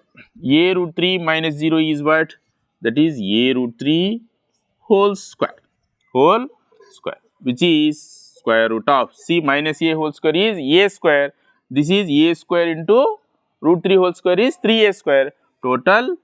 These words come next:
four A square, which is also two A units. టూ ఏ units. See here, all the sides of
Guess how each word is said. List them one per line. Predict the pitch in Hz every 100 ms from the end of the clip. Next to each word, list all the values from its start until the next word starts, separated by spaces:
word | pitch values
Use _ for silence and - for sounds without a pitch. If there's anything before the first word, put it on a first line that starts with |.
| _ _ _
four | 160 165 175 180 170
A | 139 135 127
square, | - - 151 135 131 135 _ _ -
which | 98 110 165 160
is | 208 220 196
also | 202 196 - 202
two | 190 190 190
A | 185 190 185
units. | 180 175 147 - - - - _ _ -
టూ | 123 131 156 202
ఏ | 247 359 - _ _ _ -
units. | 123 127 123 135 127 - -
See | 214 220 220
here, | 208 185 190 - _ _ - - -
all | 208 247 247
the | -
sides | 220 214 190 214
of | 185